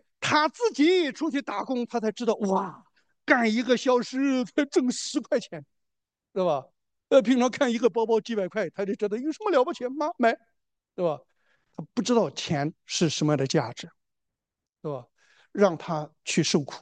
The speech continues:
他才知道原来生活不容易，他才懂得感恩，对吧？所以上帝就是这样，所以失去的这一只比九十九只还宝贵，因为他有了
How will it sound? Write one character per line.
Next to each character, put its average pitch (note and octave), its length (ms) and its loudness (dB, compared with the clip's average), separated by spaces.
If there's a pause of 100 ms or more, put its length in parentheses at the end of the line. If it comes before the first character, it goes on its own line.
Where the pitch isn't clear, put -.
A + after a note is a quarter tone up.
(1080)
他 G3+ 220 4
才 E3+ 200 -4
知 G3+ 140 -4
道 E3 200 0
原 E3 340 2
来 D#3+ 260 0 (240)
生 F#3+ 200 2
活 C3+ 140 -4
不 F3 120 -2
容 C#3 200 -6
易， B2+ 100 -10 (480)
他 G3 160 2
才 F3+ 120 2
懂 C3+ 180 -8
得 D#3 80 0
感 A#2+ 260 -10
恩， C3 180 -10 (540)
对 E3+ 80 -6
吧？ C#3+ 160 -4 (300)
所 A#3+ 160 6
以 G3 100 2
上 A#3 400 0
帝 F#3 240 -6
就 - 120 -10
是 D3 120 -12
这 F#3 120 0
样， C#3 160 0 (360)
所 - 220 2
以 F3+ 100 2
失 - 480 2
去 G#3 640 -2 (100)
的 D3 100 -8
这 E3+ 180 -4
一 C#3 120 -4
只 D3 420 -2
比 G3 120 4
九 A#3+ 300 4
十 F4+ 140 6
九 C#4 240 2
只 D4+ 520 0 (300)
还 D4 180 2
宝 G3 220 0
贵， F#3 300 -2 (300)
因 F3+ 180 -2
为 D#3 80 -2
他 E3+ 200 -2
有 E3 240 0
了 C#3+ 280 -2